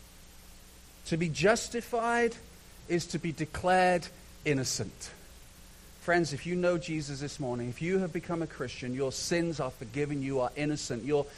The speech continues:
standing has changed. You are no longer condemned, you are,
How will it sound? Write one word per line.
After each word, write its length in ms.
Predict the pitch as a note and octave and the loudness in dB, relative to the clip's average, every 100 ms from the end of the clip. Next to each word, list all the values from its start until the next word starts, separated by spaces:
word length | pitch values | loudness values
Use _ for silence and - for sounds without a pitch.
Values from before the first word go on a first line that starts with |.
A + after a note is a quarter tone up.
| - | -10
standing 680 | - - - F3+ F3+ E3+ D3+ | -4 0 6 8 8 6 4
has 200 | C#3+ B2 | 2 -2
changed. 500 | - D#3 B2+ A2 - - - | -6 -4 -2 -4 -8 -14 -6
You 220 | D3+ F3 E3 | 2 6 8
are 120 | D#3 | 8
no 300 | D#3+ E3+ F3+ | 6 6 8
longer 360 | F3+ F3+ F3 | 8 6 6
condemned, 640 | E3+ F3 C#3+ E3+ E3+ E3+ D3+ | 2 0 2 4 6 6 4
you 260 | F3 E3+ | 2 6
are, 260 | E3 E3 D#3+ | 8 8 8